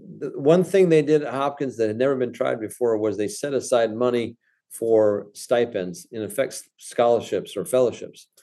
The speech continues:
And nobody had been willing to pay graduate students to, to study postgraduate or pursue postgraduate degrees.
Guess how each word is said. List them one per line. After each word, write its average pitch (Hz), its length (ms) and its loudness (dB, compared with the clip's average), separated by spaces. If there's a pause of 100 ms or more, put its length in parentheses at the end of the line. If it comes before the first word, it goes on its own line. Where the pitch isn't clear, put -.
(280)
And 98 160 -4
nobody 147 360 6
had 110 320 -2
been 110 200 -6
willing 113 240 0
to 98 80 -2
pay 107 400 0
graduate 104 480 0
students 95 440 -6
to, 95 380 -4 (300)
to 101 100 -10
study 107 520 2 (360)
postgraduate 110 640 0
or 95 60 -4
pursue 110 340 -4
postgraduate 104 640 -2
degrees. 98 520 -6